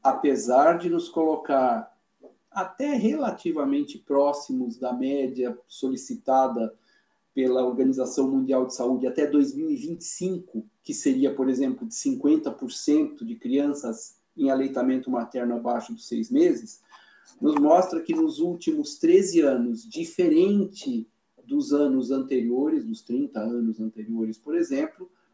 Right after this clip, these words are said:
onde nós saímos de uma taxa, em mil novecentos e setenta e seis, de dois vírgula nove por cento de aleitamento materno exclusivo, até dois mil e seis, chegando a trinta e sete por cento, quer dizer, foi um aumento bastante importante.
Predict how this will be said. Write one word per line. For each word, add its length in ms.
onde 240
nós 220
saímos 480
de 80
uma 180
taxa, 600
em 120
mil 120
novecentos 420
e 40
setenta 340
e 20
seis, 380
de 80
dois 320
vírgula 420
nove 460
por 180
cento 420
de 80
aleitamento 560
materno 300
exclusivo, 540
até 180
dois 240
mil 160
e 80
seis, 720
chegando 500
a 40
trinta 300
e 40
sete 420
por 140
cento, 440
quer 80
dizer, 100
foi 140
um 80
aumento 340
bastante 720
importante. 720